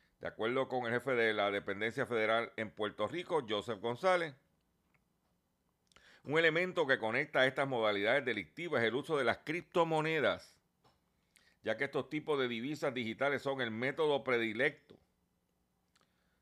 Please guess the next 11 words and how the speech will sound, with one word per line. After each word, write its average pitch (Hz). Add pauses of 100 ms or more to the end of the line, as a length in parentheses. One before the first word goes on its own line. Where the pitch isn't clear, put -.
(140)
para 110
reclamar 107
los 135
pagos 139
de 113
parte 120
de 131
extorsionistas 110
en 120
el 104
Internet. 95